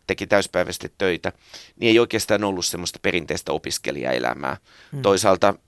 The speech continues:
Speaker 1: en itse tiedä, että olisinko mä nyt niin kaivannut niitä haisevia haalareita, mut nyt kun taas oli lukuvuoden alku,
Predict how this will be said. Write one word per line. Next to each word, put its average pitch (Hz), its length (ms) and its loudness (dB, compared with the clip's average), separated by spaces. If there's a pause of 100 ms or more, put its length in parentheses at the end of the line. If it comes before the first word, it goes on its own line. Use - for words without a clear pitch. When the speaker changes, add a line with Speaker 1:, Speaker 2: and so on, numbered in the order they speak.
(220)
Speaker 1:
en 95 140 -2
itse 92 240 0
tiedä, 92 220 6
että - 140 0
olisinko 92 320 -2
mä 95 60 -4
nyt 92 160 -4
niin 92 180 -6
kaivannut 92 500 4
niitä 90 200 -2
haisevia 90 520 2
haalareita, 87 640 6
mut 95 140 -8 (320)
nyt 123 180 -2
kun - 240 0
taas 110 240 4
oli 98 240 2 (420)
lukuvuoden 101 680 4 (200)
alku, 104 480 4